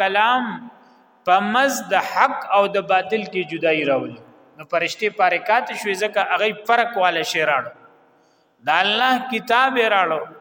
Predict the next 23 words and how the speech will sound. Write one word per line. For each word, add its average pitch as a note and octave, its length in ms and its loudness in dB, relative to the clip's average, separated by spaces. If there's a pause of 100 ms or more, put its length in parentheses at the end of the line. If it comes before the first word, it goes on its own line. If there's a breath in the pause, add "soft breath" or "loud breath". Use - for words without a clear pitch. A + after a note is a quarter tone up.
(580)
حق C4+ 240 2 (100)
یې A#3 160 4
راړو، F3+ 280 2 (1000)
انو F#3+ 260 0
د F3+ 160 -4
باطل A3+ 340 2
او G3+ 140 2
د F3+ 160 0
حق A3 180 -2 (140)
مز G3+ 180 -4
کې F#3 120 -4 (100)
جدایي E3+ 340 0 (140)
پیدا D3 320 0
شو. - 180 -16 (300)
فالملکیات، G#3 1000 0 (760 soft breath)
الله F3+ 320 2
وی B3+ 100 2 (100)
بیا G#3+ 160 2
مې G#3+ 140 -2 (220)
د F3+ 140 -4
دین G#3+ 180 -4 (100)
رستو G#3 320 -6 (120)
قسمی A3+ 440 0